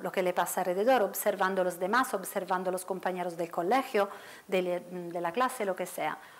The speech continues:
Nuestros niños con tea presentan una dificultad y, y investigaciones, las investigaciones hoy nos dicen que es un problema incluso neurológico de las neuronas espejo que están en nuestro cerebro,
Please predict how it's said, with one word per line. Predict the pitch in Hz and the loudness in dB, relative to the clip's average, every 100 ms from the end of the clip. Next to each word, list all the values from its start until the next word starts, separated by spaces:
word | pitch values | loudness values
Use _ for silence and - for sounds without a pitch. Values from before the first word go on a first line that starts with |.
| - - | -20 -10
Nuestros | - 247 269 254 | 0 0 2 0
niños | 220 214 214 | 2 2 0
con | 214 277 | 0 0
tea | 285 294 | 2 2
presentan | 285 202 196 220 | 2 0 -2 -2
una | 202 190 | -2 -4
dificultad | 180 - 185 180 180 160 170 180 | -6 -10 -8 -8 -4 -2 -2 -4
y, | 170 170 196 | -8 -8 -8
y | 185 180 180 180 | -8 -6 -4 -4
investigaciones, | 185 190 190 185 196 196 220 226 233 233 | -4 -4 -2 2 2 2 0 0 -2 -6
las | 190 190 190 185 | -8 -2 0 0
investigaciones | 196 202 202 220 214 214 247 254 254 | -2 -4 -2 0 0 2 0 -2 -2
hoy | 214 220 | -2 -2
nos | 208 190 | -2 -4
dicen | 208 240 220 262 - - - | -4 -2 -2 -2 -8 -16 -4
que | 196 | -2
es | |
un | 214 208 | -2 -2
problema | 208 185 202 | -2 0 -2
incluso | 220 208 208 | -2 -4 -4
neurológico | 214 185 185 233 247 240 208 175 - - | -2 0 4 4 2 -2 0 -2 -4 -2
de | 196 | 2
las | 196 185 | 2 2
neuronas | 190 190 226 247 214 214 | -2 2 4 4 2 0
espejo | 170 - 226 226 226 240 | -6 0 2 4 4 2
que | 254 | 0
están | - 190 180 | -4 -4 -4
en | 185 | -6
nuestro | 180 - | -6 -4
cerebro, | 185 202 233 208 247 | 0 6 6 6 2